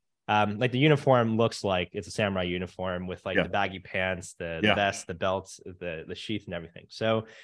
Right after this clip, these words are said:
Speaker 1: for my black belt test, um,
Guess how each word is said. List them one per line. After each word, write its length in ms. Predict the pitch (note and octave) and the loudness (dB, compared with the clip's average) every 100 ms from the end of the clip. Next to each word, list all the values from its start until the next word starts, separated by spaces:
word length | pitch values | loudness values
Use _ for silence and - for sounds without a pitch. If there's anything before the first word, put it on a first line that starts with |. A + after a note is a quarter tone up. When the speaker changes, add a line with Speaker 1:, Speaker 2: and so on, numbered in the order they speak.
| - - _ | -20 -20 _
Speaker 1:
for 80 | D3 | 6
my 120 | C#3 | 8
black 300 | - G3+ - | 8 6 6
belt 200 | C#3 G2 | 4 2
test, 460 | - F2 D#2+ - - _ _ _ _ - | 0 -4 -4 -8 -16 _ _ _ _ -2
um, 520 | A2 A2 G#2+ G#2 G#2 | 2 4 4 0 -6